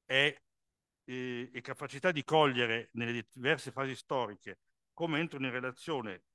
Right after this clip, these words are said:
l'una con le altre, è un elemento che, eh, a mio parere, è del tutto irrinunciabile. Rispetto invece a teorie che pure, secondo me, si riscontrano nel, eh, dibattito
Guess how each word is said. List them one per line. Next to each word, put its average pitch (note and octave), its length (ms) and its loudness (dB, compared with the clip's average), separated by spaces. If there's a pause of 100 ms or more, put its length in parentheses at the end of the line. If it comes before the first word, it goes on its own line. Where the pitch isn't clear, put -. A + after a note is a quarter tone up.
(180)
l'una D3 460 -6
con B2 180 -12
le D#3 80 0
altre, C#3 580 -2 (320)
è D3+ 120 -2
un D#3+ 120 4
elemento D3 520 2
che, C3+ 360 -6 (240)
eh, A#2 480 -12
a - 80 -18
mio A#2+ 80 -10
parere, C#3 320 -2
è C3 40 -6
del A#2+ 140 -10
tutto A2 240 -12
irrinunciabile. A2+ 760 -8 (1300)
Rispetto E3 420 -4
invece D3+ 640 4 (200)
a D#3 560 4
teorie D3 360 -2
che - 120 -12
pure, D#3+ 200 -4
secondo B2 220 -6
me, C3+ 60 -6
si D3 100 -8
riscontrano A#2+ 800 -8 (280)
nel, C#3+ 480 4
eh, F#2+ 1040 2
dibattito A2 880 2